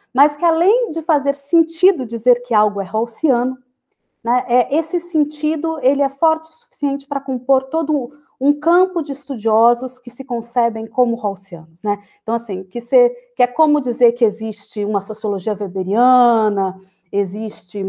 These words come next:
uma filosofia habermasiana, existe, é, uma teoria normativa rawlsiana. Isso é, não, isso é um adjetivo, isso é também um campo, né? É, outra coisa que, é, eu quero dizer,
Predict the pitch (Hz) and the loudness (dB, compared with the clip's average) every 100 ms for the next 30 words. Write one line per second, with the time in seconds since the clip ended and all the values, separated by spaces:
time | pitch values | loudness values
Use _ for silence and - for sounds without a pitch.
0 | 190 - - 202 202 190 185 180 175 - | -6 -8 -4 0 2 4 2 0 -2 -6
1 | - 240 208 202 185 214 190 190 185 185 | -6 -2 -2 -4 -6 -6 -4 -6 -6 -6
2 | 180 180 226 262 262 247 247 _ _ _ | -6 0 4 4 2 -2 -8 _ _ _
3 | - 339 294 254 269 - 269 262 _ _ | -6 -4 -2 -4 -8 -8 -12 -12 _ _
4 | 226 220 226 233 233 214 208 208 202 185 | -8 -6 -4 -4 -2 -4 -4 -6 -6 -8
5 | 180 180 214 202 190 208 208 _ 170 160 | -12 -12 -14 -12 -8 -6 -8 _ -16 -12
6 | 180 226 208 196 214 269 247 202 208 - | -8 -4 -6 -4 -2 -2 -4 -10 -10 -6
7 | 202 190 185 269 - 311 311 294 240 240 | -6 -6 -4 -6 -4 -4 -4 -4 -8 -12
8 | 233 220 208 220 233 _ _ _ - 240 | -14 -10 -8 -8 -10 _ _ _ -4 -2
9 | 240 226 _ - 190 165 - _ _ _ | -2 -4 _ -2 -2 -2 -12 _ _ _
10 | _ _ _ 190 180 185 - _ _ - | _ _ _ -10 -10 -12 -18 _ _ -2
11 | 226 220 - _ _ _ _ _ _ 381 | 0 -2 -8 _ _ _ _ _ _ 2
12 | 466 311 277 285 269 214 196 180 - _ | 4 2 0 2 4 2 -2 -10 -14 _
13 | _ _ _ _ _ - - 269 220 - | _ _ _ _ _ -12 -6 -6 -6 -8
14 | 190 190 190 196 254 262 214 190 185 226 | -6 -4 -2 2 2 2 -4 -4 -8 0
15 | 294 277 | 2 2